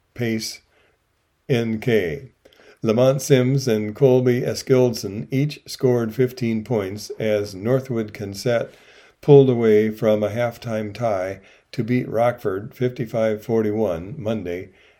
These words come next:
in top of Iowa action. The game was tied twenty-one all at the break, but the Vikings outscored the Warriors twenty-one ten in the third quarter to take control. Eskildsen added seventeen rebounds,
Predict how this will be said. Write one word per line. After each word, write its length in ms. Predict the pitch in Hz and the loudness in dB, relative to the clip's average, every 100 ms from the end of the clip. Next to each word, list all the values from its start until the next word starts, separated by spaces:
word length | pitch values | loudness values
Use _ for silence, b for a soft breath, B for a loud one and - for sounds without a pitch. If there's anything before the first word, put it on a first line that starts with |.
| _ | _
in 560 | 113 110 107 104 107 b b b - | -2 0 0 -2 -6 b b b -6
top 300 | 123 110 117 | -2 -2 -2
of 120 | 110 | -2
Iowa 360 | 110 107 101 | 0 0 0
action. 580 | - 107 107 - 78 80 _ b b b _ | -2 -2 -4 -8 -14 -16 _ b b b _
The 100 | 120 | -4
game 280 | 117 127 135 | 0 2 2
was 160 | 113 | -2
tied 480 | - 127 120 113 110 | -4 -2 0 -2 -4
twenty-one 500 | 107 131 123 113 113 | -4 -4 -2 -2 -2
all 420 | 110 127 104 107 | 0 2 2 0
at 120 | 101 101 | -2 -6
the 60 | |
break, 460 | 90 117 92 98 - b b b b | -4 -2 -2 -4 -14 b b b b
but 160 | 110 104 | -8 -6
the 80 | |
Vikings 520 | 80 113 127 127 117 110 | -4 -2 0 -2 -4 0
outscored 640 | 113 110 - 117 117 110 | 0 -2 -4 -4 -2 -4
the 60 | |
Warriors 560 | 98 110 107 101 95 98 | -2 2 2 0 -4 -8
twenty-one 580 | - 123 113 113 107 104 | -12 -8 -4 -2 -2 -4
ten 460 | 98 131 104 95 131 | -4 -4 -4 -6 -8
in 100 | 101 | -8
the 80 | |
third 320 | 101 131 117 104 | -4 -2 -2 -2
quarter 400 | 117 104 90 92 | -2 -2 -2 -8
to 140 | 104 | -10
take 320 | 101 104 98 | -4 -4 -4
control. 680 | - 95 - 113 85 71 - B B B B - | -12 -10 -2 0 0 -4 -12 B B B B -4
Eskildsen 800 | 110 - 143 139 135 123 117 - | -4 4 8 8 6 0 -4 -4
added 420 | 113 113 113 - | -4 -2 -4 -6
seventeen 580 | - 117 113 107 107 95 | -2 -2 -2 -4 -6 -2
rebounds, 640 | 123 120 113 110 110 107 | -2 0 0 0 -2 -8